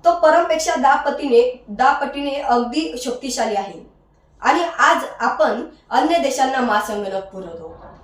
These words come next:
त्यानंतर आपल्या शास्त्रज्ञांनी, अ, दोन हजार तीन साली हातभर एवढा खिशात मावेल असा सिम्प्युटर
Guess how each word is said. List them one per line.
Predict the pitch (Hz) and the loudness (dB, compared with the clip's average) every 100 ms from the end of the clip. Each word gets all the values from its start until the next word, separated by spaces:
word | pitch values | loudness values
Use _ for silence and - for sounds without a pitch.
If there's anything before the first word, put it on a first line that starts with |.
| - - | -18 4
त्यानंतर | - 381 381 359 | 6 6 2 2
आपल्या | 294 311 311 | 2 0 0
शास्त्रज्ञांनी, | 285 277 302 302 339 262 247 - - - _ - | 0 0 -4 -2 0 0 -4 -8 -16 -20 _ 0
अ, | 233 240 247 247 247 - | 4 4 2 0 -2 -4
दोन | 208 269 | -2 0
हजार | 320 320 320 | 2 4 2
तीन | - 349 349 | 0 -4 0
साली | 320 254 214 302 - - - - 247 | 2 2 0 -8 -14 -20 -20 -6 0
हातभर | 247 247 339 | 2 6 6
एवढा | 339 311 311 - - - - _ - - | 8 2 2 2 0 -8 -20 _ -16 -8
खिशात | 311 339 339 | -2 -2 -2
मावेल | 311 277 311 302 | 0 2 2 2
असा | 277 - 233 226 - - - - | 0 0 -2 -2 -6 -16 -20 -20
सिम्प्युटर | - 285 262 311 330 233 | -8 -6 -4 -6 0 0